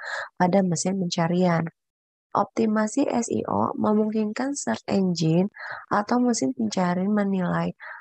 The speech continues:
apakah suatu website layak ditampilkan di posisi teratas pada hasil pencarian atau tidak. S E O bukan merupakan pekerjaan yang bisa selesai dalam satu kali waktu saja,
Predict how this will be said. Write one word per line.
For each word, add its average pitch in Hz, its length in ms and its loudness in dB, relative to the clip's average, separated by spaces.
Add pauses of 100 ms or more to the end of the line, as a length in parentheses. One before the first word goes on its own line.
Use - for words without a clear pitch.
(100)
apakah 185 560 0
suatu 185 400 2
website 170 640 2
layak 170 420 2
ditampilkan 170 800 0
di 202 140 0
posisi 170 480 -2
teratas 165 580 -2 (400)
pada 180 400 4
hasil 196 220 0
pencarian 165 640 0
atau 165 160 -2
tidak. 170 420 2 (720)
S 190 240 2
E 185 60 0
O 262 180 4
bukan 226 380 0
merupakan 208 400 2
pekerjaan 190 560 -2
yang 196 80 -2
bisa 185 340 -2
selesai 175 600 -2
dalam 156 340 0
satu - 300 -4
kali 160 260 4
waktu 165 300 -2
saja, 170 500 0